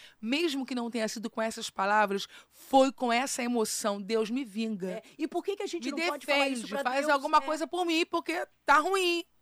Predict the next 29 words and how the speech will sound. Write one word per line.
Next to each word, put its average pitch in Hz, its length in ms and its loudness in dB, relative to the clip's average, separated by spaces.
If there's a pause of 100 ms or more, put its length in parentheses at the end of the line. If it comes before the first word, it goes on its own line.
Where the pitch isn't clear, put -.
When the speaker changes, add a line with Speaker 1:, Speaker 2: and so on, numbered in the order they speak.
(200)
Speaker 1:
Eu 214 100 0
tô 247 120 2
sendo 294 220 0
massacrado, 302 720 2
eu 220 40 -2
tô 262 80 -2
morrendo 277 560 -2
diante 220 360 -10
disso." - 440 -16 (460)
Speaker 2:
Você - 140 -10
já 294 120 -4
teve 175 220 -6
situações 170 560 -8
difíceis, 160 580 -8
Helena, 156 400 -4 (240)
que - 80 -12
todo 247 300 -8
mundo 208 220 -6
olha 190 160 2
pra 185 120 -4
você 180 220 -8
e 220 40 -2
pensa 226 300 -12
que 233 120 -12
você 214 240 -8
tem 262 240 -14
asas? 147 680 -12 (540)
A 175 100 -4
Helena, 220 720 -4